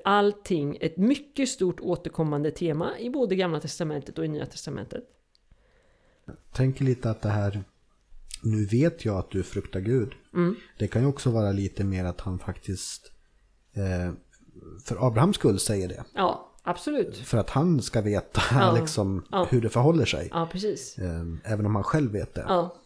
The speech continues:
Speaker 1: och jag tänker en del av det stora svaret ligger absolut i det du är inne på.
Speaker 2: Mm.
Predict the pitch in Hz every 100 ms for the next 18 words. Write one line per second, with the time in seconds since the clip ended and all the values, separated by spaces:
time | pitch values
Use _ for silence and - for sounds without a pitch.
0 | _ 202 196 196 226 196 180 196 185 196
1 | 214 - 196 202 208 170 175 170 160 175
2 | 190 175 - - 160 - - 165 160 151
3 | 151 - 156 - - 170 120